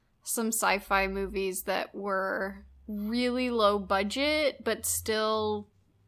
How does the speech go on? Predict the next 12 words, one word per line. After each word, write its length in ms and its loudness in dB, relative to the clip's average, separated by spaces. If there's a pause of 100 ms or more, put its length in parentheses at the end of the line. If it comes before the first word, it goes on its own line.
well 300 4
made. 760 2
It's, 360 0 (120)
it's 240 -2
kind 300 2
of 120 -6
whether 380 2
or 60 2
not 240 -2
the 80 -6
story 840 -2
and 340 -2